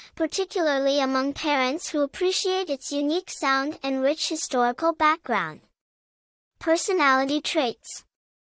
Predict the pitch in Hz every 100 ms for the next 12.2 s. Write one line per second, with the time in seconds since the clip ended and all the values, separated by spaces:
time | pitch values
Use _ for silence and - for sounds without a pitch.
0 | _ _ _ _ - 330 359 403 381 359
1 | 359 269 254 254 254 262 - - 320 311
2 | 277 262 262 302 - 392 370 277 269 254
3 | 240 - - 269 285 330 392 - - -
4 | 277 339 349 320 294 311 392 - - -
5 | - 277 269 269 254 285 - 403 - 269
6 | 277 302 302 277 226 160 - - - _
7 | _ _ _ _ _ _ _ - 302 311
8 | 339 381 427 415 339 294 277 254 254 294
9 | 349 330 247 - 254 247 277 294 - 269
10 | 254 277 277 - 277 277 - 262 277 285
11 | 285 294 330 370 - 294 294 269 240 269
12 | 285 320